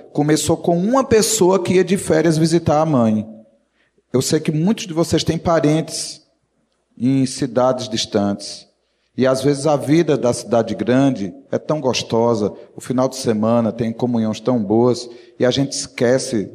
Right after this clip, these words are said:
dos parentes da gente. Tem muitas pessoas, familiares de vocês, escravos da religião, escravos das drogas, que o Senhor use vocês.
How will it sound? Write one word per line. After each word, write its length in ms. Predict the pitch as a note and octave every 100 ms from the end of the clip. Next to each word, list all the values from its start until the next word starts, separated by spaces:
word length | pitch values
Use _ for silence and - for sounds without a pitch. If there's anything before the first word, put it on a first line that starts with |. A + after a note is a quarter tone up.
| -
dos 200 | - G2+
parentes 440 | - A#2 G#2+ A2+ -
da 140 | G#2+
gente. 500 | F2+ F#2 G2+ G2+ A#2+ _ _ _
Tem 140 | B2+ B2
muitas 380 | C3+ D3+ D#3+
pessoas, 560 | - E3 D3 D#3 D3+ D3
familiares 680 | D3 C3+ C#3+ C3+ B2+ C3 C3+
de 80 | C3+
vocês, 720 | A#2+ B2 - A#2 A#2 B2 - - - -
escravos 1080 | - - - B2+ C3 C3+ A#2 G#2+ E2+ - - _ _ -
da 160 | G#2
religião, 840 | A#2+ B2 A#2+ A#2 A2+ G#2 G2+ A2 A2+
escravos 840 | - - A2 A#2+ B2 A2+ G2+ -
das 300 | G#2 G#2+ F#2
drogas, 680 | - F#2+ G2+ A2 G2+ - - - _ _ _ _ -
que 80 | C#3+
o 60 |
Senhor 240 | C#3+ D#3+ D3
use 340 | C3+ D3 A#2
vocês. 680 | F#2 F2+ - F2 D2+ -